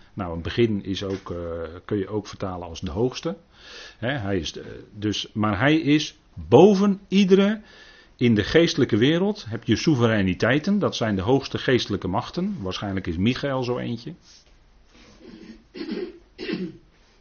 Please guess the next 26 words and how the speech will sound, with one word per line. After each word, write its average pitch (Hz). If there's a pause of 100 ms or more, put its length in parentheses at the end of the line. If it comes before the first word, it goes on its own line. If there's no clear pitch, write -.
(840)
En 110
zo 104
zijn 101
er 92
dan 87
nog 85
meer, 101
maar 113
ook 95
van 104
de 95
andere 92
kant, 120
hè, 160
van 92
de 85
kant 92
van 87
de 80
tegenstander, 107
om 107
het 104
zo 110
maar 104
te 101
zeggen. 101